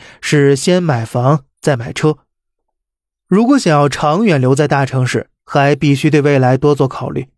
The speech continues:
像搞对象、结婚、准备彩礼，这些都是非常现实的问题，因为这个计划不仅很大，而且有很强的不确定性。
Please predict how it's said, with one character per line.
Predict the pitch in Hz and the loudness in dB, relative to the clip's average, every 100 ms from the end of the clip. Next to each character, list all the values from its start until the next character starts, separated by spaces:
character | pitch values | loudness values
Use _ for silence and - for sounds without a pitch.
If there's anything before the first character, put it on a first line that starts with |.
| _ - | _ -6
像 | 151 143 135 | -2 0 0
搞 | 135 123 | 0 0
对 | 139 | 2
象、 | 160 135 _ - | 0 -4 _ -4
结 | 139 | -2
婚、 | 135 165 170 - - _ | 0 0 -2 -10 -20 _
准 | 143 139 | -2 0
备 | 147 | 0
彩 | 139 139 143 | 0 0 2
礼， | 147 | 2
这 | 127 123 | 2 2
些 | 143 143 - _ _ | 2 0 -4 _ _
都 | 147 143 | 0 2
是 | 139 123 | 0 -2
非 | 151 139 | 0 0
常 | 139 131 | 0 -2
现 | 147 127 | 0 -2
实 | 123 | -2
的 | 123 | -2
问 | 123 | -2
题， | 117 - - _ _ _ | -4 -12 -14 _ _ _
因 | 254 254 | 0 2
为 | |
这 | - 208 | 0 -2
个 | 147 | 0
计 | 143 | -2
划 | 139 135 | 0 0
不 | 147 | 0
仅 | 135 160 | 0 -2
很 | - 113 | -2 -4
大， | 147 131 - - - | -2 -2 -6 -20 -4
而 | 143 151 | -2 0
且 | 151 | 2
有 | 139 143 | 2 0
很 | - 127 120 | 0 -2 0
强 | 131 131 | 0 0
的 | 135 | 0
不 | 135 | 0
确 | 135 139 | 0 0
定 | 127 120 | 0 -2
性。 | - | -4